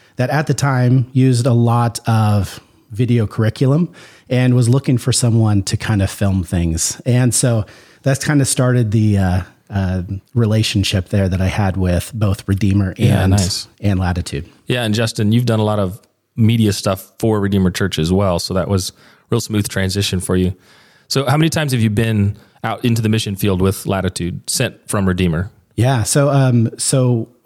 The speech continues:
Speaker 1: from Redeemer, about three, this is my third time going. Uh, and, and primarily I play the role of, you know, documenting everything, uh, photos, video, telling the story about what's going on with
Speaker 2: Yeah.
Speaker 1: interns there.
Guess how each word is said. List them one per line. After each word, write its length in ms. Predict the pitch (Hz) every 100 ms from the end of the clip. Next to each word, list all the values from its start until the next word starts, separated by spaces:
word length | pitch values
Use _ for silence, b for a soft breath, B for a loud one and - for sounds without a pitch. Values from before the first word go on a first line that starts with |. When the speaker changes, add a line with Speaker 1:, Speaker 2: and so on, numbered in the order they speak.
| 113
Speaker 1:
from 260 | - 135
Redeemer, 800 | 135 120 131 135 135 131 131 117 -
about 380 | 113 113 113
three, 160 | - 143
this 200 | 123 131
is 60 | -
my 120 | 113
third 360 | - 123 127
time 380 | 120 131 120 131
going. 380 | 120 123 135 170 B B B B
Uh, 260 | 101 104 107
and, 240 | 120 113
and 140 | 135 110
primarily 720 | 143 131 131 139 131 123 123
I 160 | 113
play 240 | 110 - 113
the 80 | 107
role 400 | 110 110 110 104
of, 400 | 104 101 90 - - _ _ _
you 160 | 131 104
know, 40 |
documenting 720 | 85 117 104 - 95 90 87
everything, 460 | 85 85 - 85 87
uh, 320 | 104 95 92
photos, 640 | - 117 104 101 98 95
video, 680 | 98 98 98 95 92 92 90 -
telling 300 | - 107 98
the 80 | 90
story 440 | - - 101 101 95
about 240 | 87 82
what's 220 | 92 -
going 240 | - 90 87
on 180 | 85
with 380 | 85 82 82 - -
Speaker 2:
Yeah. 100 | 87
Speaker 1:
interns 340 | 92 85 73
there. 200 | 78 80